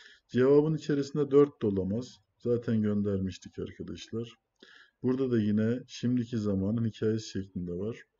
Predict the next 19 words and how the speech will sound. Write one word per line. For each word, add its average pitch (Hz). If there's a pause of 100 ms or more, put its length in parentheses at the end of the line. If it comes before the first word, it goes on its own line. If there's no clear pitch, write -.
(320)
Hatta 139
işlerinden 143
birkaçı 139
mırıldanmaya 120
başladı. 110
Fiilimiz 127
burada 117
başlamak. 120 (460)
Bir 131
tane 107
kip 101
var. 127 (440)
Beşte 131
de 107
yok. 98 (380)
Cevabımız 123 (280)
D 113
olacaktır 92
arkadaşlar. -